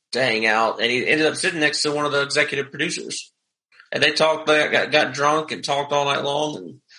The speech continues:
the executive producer was like, "Yeah, well, I got a part for you.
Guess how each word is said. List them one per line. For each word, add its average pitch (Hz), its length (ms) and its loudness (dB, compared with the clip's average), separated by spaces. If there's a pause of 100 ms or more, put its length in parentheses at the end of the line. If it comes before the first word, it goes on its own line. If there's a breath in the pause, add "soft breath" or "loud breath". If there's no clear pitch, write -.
(260 loud breath)
the 113 160 0
executive 135 460 0
producer 123 380 -2
was 107 120 0
like, 101 180 4
"Yeah, 101 600 4 (440 soft breath)
well, 147 120 2
I 170 40 2
got 180 120 2
a - 40 -4
part 156 260 2
for 98 200 -4
you. 95 140 -2